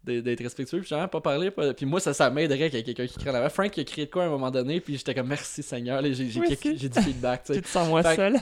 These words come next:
Speaker 2: <laughs>
Speaker 1: fait que j'ai de l'intérêt, tu sais, j-, j'anime des ateliers, des affaires plus comme moins spectacle, plus humain, si on veut, là. Euh, tu sais, pas qu'un spectacle, c'est pas humain, mais je veux dire, tu, je parle avec des,
Speaker 2: Mais
Speaker 1: avec
Speaker 2: oui.
Speaker 1: des gens, tu sais.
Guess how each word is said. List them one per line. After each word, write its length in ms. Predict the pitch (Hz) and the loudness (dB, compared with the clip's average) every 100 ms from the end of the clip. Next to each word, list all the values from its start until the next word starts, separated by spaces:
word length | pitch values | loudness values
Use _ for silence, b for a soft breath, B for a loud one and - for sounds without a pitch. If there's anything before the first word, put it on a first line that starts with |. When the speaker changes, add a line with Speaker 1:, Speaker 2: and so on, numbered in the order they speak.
| - | 0
Speaker 2:
<laughs> 180 | 233 - | -4 2
Speaker 1:
fait 140 | 160 | 2
que 60 | 147 - | 2 -4
j'ai 180 | 139 160 | -4 -4
de 100 | 151 | -2
l'intérêt, 460 | 208 233 180 190 | -2 0 -2 -2
tu 100 | 254 165 | -2 -6
sais, 60 | |
j-, 80 | 135 135 | -6 -6
j'anime 540 | 120 131 143 180 196 | -2 0 0 -6 -4
des 280 | 147 131 127 | -2 -2 -2
ateliers, 380 | 139 151 131 180 | -2 -2 -4 -4
des 140 | 170 | -2
affaires 180 | 131 160 | -2 -2
plus 220 | 156 160 | -2 -6
comme 220 | - 127 107 _ _ _ _ _ _ _ | -2 -4 -4 _ _ _ _ _ _ _
moins 240 | 123 131 151 | -4 0 -2
spectacle, 640 | - 139 - 160 214 147 | -2 -8 -2 -4 -2 -6
plus 220 | - 151 | -6 -10
humain, 400 | 139 127 127 185 | -6 -6 -6 -8
si 80 | 208 | -10
on 120 | 175 | -8
veut, 140 | 160 220 | -8 -8
là. 160 | 220 233 B B B - | -8 -10 B B B -6
Euh, 840 | 117 110 110 110 107 107 104 104 | -2 0 2 0 0 0 0 -2
tu 60 | 98 | -4
sais, 60 | 127 | -8
pas 100 | 156 | -8
qu'un 120 | 135 | -10
spectacle, 300 | - 120 135 | -10 -8 -8
c'est 80 | - | -4
pas 80 | 123 | -4
humain, 240 | 117 143 | -4 -6
mais 100 | 147 | -8
je 60 | 117 | -8
veux 60 | |
dire, 100 | 113 | -10
tu, 100 | - - _ _ | -12 -20 _ _
je 100 | - | -12
parle 200 | - 123 | 0 2
avec 140 | 120 113 | 2 -2
des, 240 | 117 113 - | -6 -6 -6
Speaker 2:
Mais 100 | 147 | -4
Speaker 1:
avec 140 | 147 151 | -2 -2
Speaker 2:
oui. 80 | |
Speaker 1:
des 60 | 113 | -4
gens, 160 | 107 135 | -6 -10
tu 120 | |
sais. 60 | - | -12